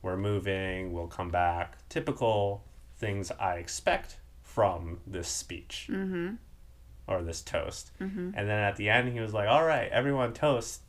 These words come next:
Speaker 1: to my wife being pregnant," <laughs> right?
Speaker 2: No, he did not say that. He said, まあ、悲しいみたいな話をしてて、あの、of course、もちろんみな-、今日いるみんな、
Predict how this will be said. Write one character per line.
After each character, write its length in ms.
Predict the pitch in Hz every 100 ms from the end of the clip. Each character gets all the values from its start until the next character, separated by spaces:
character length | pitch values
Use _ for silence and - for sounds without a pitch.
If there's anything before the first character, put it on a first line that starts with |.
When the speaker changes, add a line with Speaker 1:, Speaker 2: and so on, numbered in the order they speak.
| -
Speaker 1:
to 420 | 113 110 107 107 - - - -
my 160 | 98 98
wife 300 | 110 131 -
being 240 | 135 127
pregnant," 420 | 120 131 107 95 - -
<laughs> 60 |
right? 380 | 139 87 135 - - - - - - - -
Speaker 2:
No, 280 | 262 269
he 140 | 202 508 587
did 80 | 370
not 180 | 196 180
say 200 | 185 170
that. 240 | 165 160 - - -
He 220 | 269 302
said, 460 | 294 240 226 220 - - - - -
ま 360 | 214 202 233 - - - -
あ、 100 | -
悲 160 | 202 196
し 200 | 196 277
い 20 |
み 120 | 226 190
た 140 | 180
い 40 |
な 80 | 175
話 400 | 180 180 180 -
を 100 | 175
し 100 | 170
て 140 | - 185
て、 400 | - 240 185 - - - -
あ 200 | 185 185
の、 180 | 180 190
of 140 | 202
course、 400 | - 240 214 208
も 100 | 202
ち 180 | 202 262
ろ 260 | 226 220 214
ん 60 |
み 80 | 190
な-、 160 | 190 190 - -
今 220 | - 196 180
日 60 |
い 40 | 175
る 140 | 175
み 120 | 175
ん 120 | 180 185
な、 320 | 180 175